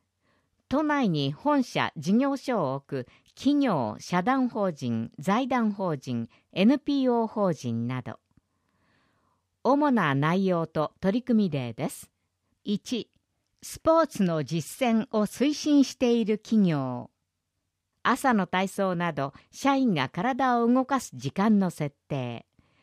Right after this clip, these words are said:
社内で歩く量を増やすための取り組み。社員研修で障害者スポーツ体験。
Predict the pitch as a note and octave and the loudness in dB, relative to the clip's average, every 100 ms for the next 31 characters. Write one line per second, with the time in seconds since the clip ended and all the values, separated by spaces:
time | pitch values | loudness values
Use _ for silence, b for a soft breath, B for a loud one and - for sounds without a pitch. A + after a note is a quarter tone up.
0 | _ _ _ _ - C4 C#4 C4 G3 C#3 | _ _ _ _ -2 0 2 2 2 0
1 | C3 - E3+ C4+ - A#3+ B3+ B3 G3 C#3 | -2 0 0 0 0 0 2 2 2 0
2 | B2+ F3 C4+ - G3+ G#3 B3 F#3+ - B2 | 0 0 -2 -2 2 4 4 2 -2 -6
3 | C#3+ - B2 A#2 _ _ _ _ _ _ | -6 -4 -4 -4 _ _ _ _ _ _
4 | _ _ _ - G#3 B3+ D4 C#4 C4+ C4 | _ _ _ -2 2 2 2 -2 0 -2
5 | - F3+ D3 C3 B2+ b b - A3 D4 | 0 -2 -2 -2 -6 b b 0 2 2
6 | C#4 C4+ B3 A3+ - - A#3 G#3+ - - | 0 0 0 -2 -2 -2 0 0 -4 -4
7 | F3 C#3+ C3+ A#2+ A#2 | -4 -4 -6 -6 -6